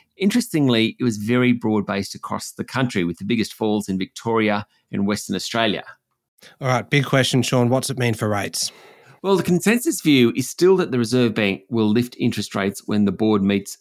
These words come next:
Speaker 1: next week by about twenty-five basis points. But most economists agree that the retail sales are a decent argument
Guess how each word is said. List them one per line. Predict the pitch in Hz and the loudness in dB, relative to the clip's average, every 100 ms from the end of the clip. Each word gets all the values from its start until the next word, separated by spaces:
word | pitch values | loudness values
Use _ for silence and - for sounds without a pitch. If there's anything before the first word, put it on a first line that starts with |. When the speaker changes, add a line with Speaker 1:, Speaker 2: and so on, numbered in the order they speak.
| - | -4
Speaker 1:
next | 104 98 - | -2 -4 -4
week | 98 95 - | -2 -2 -4
by | - 113 | -4 0
about | 98 98 | 0 -2
twenty-five | - 107 101 90 92 90 | -2 -2 -2 -2 -4 -2
basis | 98 120 - - | 0 0 -2 -8
points. | 92 69 57 - _ - | -8 -8 -8 -16 _ 0
But | 123 78 - - _ _ _ | 2 2 -4 -18 _ _ _
most | 104 131 196 - | -2 2 2 0
economists | 185 156 143 135 135 - - | -6 -2 2 2 0 -6 -6
agree | 123 104 101 78 82 240 - _ _ _ | -4 0 0 0 0 0 -2 _ _ _
that | 135 | -8
the | 120 110 | -2 0
retail | 160 165 143 143 | 0 0 0 0
sales | 131 - 127 120 117 117 - _ | -2 -4 0 2 2 -2 -6 _
are | - 107 | -4 -2
a | 101 | -2
decent | - 185 - 147 - | -2 -2 -2 -4 -2
argument | 95 90 87 127 202 | -2 0 0 0 0